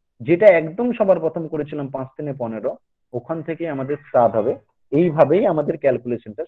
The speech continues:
শুরু হবে। তো আমার সবার প্রথম পনেরো, পনেরোর পাঁচ, হাতে এক থাকলো, যেটা হাতে এক এখানে লিখবে না,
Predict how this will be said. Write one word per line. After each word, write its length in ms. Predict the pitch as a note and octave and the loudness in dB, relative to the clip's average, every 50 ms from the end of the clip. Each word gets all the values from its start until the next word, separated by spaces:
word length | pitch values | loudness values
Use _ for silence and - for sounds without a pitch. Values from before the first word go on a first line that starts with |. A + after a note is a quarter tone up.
| - | -12
শুরু 140 | _ G#2+ F#2 E2+ D#2+ | _ -16 -14 -14 -14
হবে। 140 | C#2+ - _ _ _ _ _ _ _ _ _ _ _ _ _ | -16 -18 _ _ _ _ _ _ _ _ _ _ _ _ _
তো 0 | D3 C#3+ | -2 0
আমার 140 | D3 E3 E3 - - | 0 0 -2 0 2
সবার 220 | F3 D#3+ E3+ F3+ F3 | 4 6 6 6 4
প্রথম 220 | F#3+ F#3+ G3 G#3 G3+ F#3 F3+ | 4 2 2 2 -4 -2 0
পনেরো, 340 | E3+ D#3 D#3 D#3 D#3 E3+ F#3 F#3+ - _ _ _ _ _ _ _ _ _ _ | 0 0 0 2 2 2 0 0 -2 _ _ _ _ _ _ _ _ _ _
পনেরোর 420 | B2 B2+ C3 C#3 C#3 D3 D#3 D3+ D3 D3 C#3+ | -2 -2 0 0 2 2 2 0 0 -2 -2
পাঁচ, 220 | B2 A#2+ C#3+ - B2 _ _ _ _ _ _ _ _ _ _ _ _ _ _ _ _ _ _ _ - | -2 -2 -4 -8 -12 _ _ _ _ _ _ _ _ _ _ _ _ _ _ _ _ _ _ _ -12
হাতে 200 | G#2 G#2 B2+ B2 - - - A#2 | -8 -6 -6 -6 -6 -8 -8 -8
এক 80 | A2+ A2+ _ _ | -8 -8 _ _
থাকলো, 280 | - C3+ C3+ C#3+ D3+ F3 - - _ _ _ _ _ _ _ _ _ _ _ _ | -6 -6 -4 -4 -6 -6 -6 -8 _ _ _ _ _ _ _ _ _ _ _ _
যেটা 280 | A#2+ - F3 F3 A#3 G#3+ - - | 0 0 4 6 6 6 6 4
হাতে 240 | - D#3 D#3+ - C4+ B3+ F#3+ D3+ B2+ | -2 -2 0 2 4 6 6 6 6
এক 80 | - - - - F3 | 4 -2 -2 -2 -2
এখানে 280 | F3 F3 - G#3+ G#3 G3+ | -2 0 -2 0 0 2
লিখবে 380 | F#3+ F3 D#3 D3 - B2 A2 F#2+ D#2+ | 0 0 -2 -2 -2 -4 -4 -4 -4
না, 60 | D#2 | -10